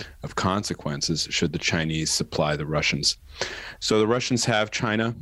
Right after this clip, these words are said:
We don't know the extent of their cooperation. But as you say, they've been isolated from the global economy. This might help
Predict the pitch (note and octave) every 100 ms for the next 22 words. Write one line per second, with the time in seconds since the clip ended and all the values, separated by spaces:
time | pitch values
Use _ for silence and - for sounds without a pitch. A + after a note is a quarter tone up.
0 | - F2 F#2+ G2 G2 F2+ F#2 - - F#2+
1 | F#2 F2+ F2 F2 - E2+ E2 - E2 F2
2 | F2+ F#2+ F#2 - - - - - - G2
3 | - G2+ F2 F2 E2+ G2 F#2 F2+ F2+ F#2
4 | E2 E2 F#2 F#2+ - F2+ E2+ - F2 D#2+
5 | F2 D#2+ D#2 D#2 - E2 D#2+ D2+ C#2+ -
6 | - - - - A2 - G#2 F#2+ - G2
7 | -